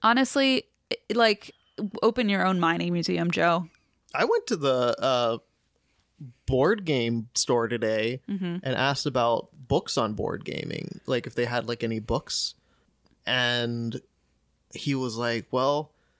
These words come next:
Speaker 2: uh, the supply, like, you get it from a, you get it from publishers rather than, like, the actual board game supply place." He said the board game suppliers that we use, the distributors, sorry,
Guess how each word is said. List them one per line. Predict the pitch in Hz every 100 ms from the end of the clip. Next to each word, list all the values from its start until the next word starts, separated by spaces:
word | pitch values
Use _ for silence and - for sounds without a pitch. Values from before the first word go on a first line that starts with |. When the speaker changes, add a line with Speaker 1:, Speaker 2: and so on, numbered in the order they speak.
| _ _ -
Speaker 2:
uh, | 127 120 95
the | 98
supply, | 131 131 - 156 247 165
like, | 127 123 117
you | 123 127 127
get | 151
it | 151
from | 147
a, | 131 113
you | 131
get | 127 127
it | 120
from | 143 113
publishers | - 202 165 - 120 117
rather | 123 120 120
than, | 117 113
like, | 104
the | 101
actual | 107 - 113
board | 117 156
game | 151 120
supply | 117 120 110 104 107 - _ -
place." | 117 113
He | 120
said | - 117
the |
board | 113 139 143
game | 135 120 120
suppliers | - - 123 110 113 110 117
that | 104
we | 107
use, | 110 147 160 131 120
the |
distributors, | 113 120 156 123 101 101
sorry, | 113 95